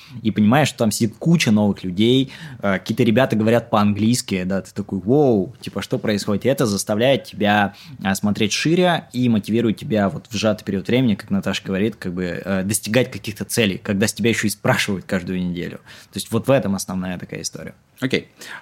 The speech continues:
Speaker 2: Наташ, а есть ли, э, какая-то разница между тем, как происходят акселераторы в долине, и тем, как происходит это вот в России?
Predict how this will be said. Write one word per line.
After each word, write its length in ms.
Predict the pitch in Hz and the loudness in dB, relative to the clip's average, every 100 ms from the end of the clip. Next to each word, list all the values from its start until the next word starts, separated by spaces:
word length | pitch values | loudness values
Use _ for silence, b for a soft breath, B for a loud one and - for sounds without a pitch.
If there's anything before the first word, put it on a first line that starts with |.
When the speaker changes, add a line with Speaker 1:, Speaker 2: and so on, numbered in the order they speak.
| - | -10
Speaker 2:
Наташ, 340 | 104 123 - - | -4 0 0 -2
а 160 | - 101 | 0 0
есть 640 | 101 98 107 165 208 - | 0 -4 0 2 2 0
ли, 260 | 165 160 147 | 2 2 0
э, 220 | 120 110 - | -2 -4 -4
какая-то 480 | - 131 127 123 | 0 2 2 2
разница 480 | 120 139 131 117 - | 4 4 4 2 0
между 240 | 110 101 101 | 0 -2 -2
тем, 160 | 120 | -2
как 180 | 120 110 | -2 -2
происходят 420 | 101 - 113 107 | -4 -2 -2 -2
акселераторы 760 | 101 - 107 107 107 101 101 101 B - | -4 -4 0 0 0 0 0 -2 B -8
в 80 | |
долине, 460 | 92 98 95 101 170 - _ _ _ _ | 0 2 4 2 0 -4 _ _ _ _
и 320 | 135 156 165 | 0 2 2
тем, 200 | 139 127 | 2 0
как 160 | 120 107 | 0 0
происходит 500 | 101 95 - 101 95 | -2 -2 0 0 0
это 160 | 95 90 | -4 -6
вот 180 | 90 | -6
в 80 | 87 | -6
России? 360 | 95 90 80 | -6 -4 -8